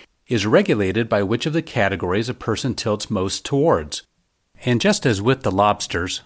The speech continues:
continued expression of specific attributes increase or decrease production of both chemicals.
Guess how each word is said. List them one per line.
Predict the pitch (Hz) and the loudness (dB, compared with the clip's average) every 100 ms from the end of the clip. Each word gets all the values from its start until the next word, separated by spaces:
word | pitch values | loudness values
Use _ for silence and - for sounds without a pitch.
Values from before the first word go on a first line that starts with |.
| _ | _
continued | - 147 233 220 151 | -2 2 4 4 4
expression | 113 - - 123 117 160 170 | 0 -2 0 2 2 -2 -4
of | 98 | -4
specific | - - 95 - 120 160 - | -4 -4 -4 -2 -2 -2 -2
attributes | 101 - 143 143 202 - - - - _ | -2 0 0 0 -2 -4 -10 -18 -20 _
increase | - 151 147 170 175 - | 0 0 2 2 2 0
or | - 113 | -2 -4
decrease | 87 143 - - 104 - | 0 0 0 -2 -2 -2
production | - 117 87 143 - 110 - | -4 -2 2 2 2 0 0
of | 110 | -4
both | 101 92 - | -2 -2 -2
chemicals. | - 143 123 85 76 73 | 0 2 2 -2 -6 -8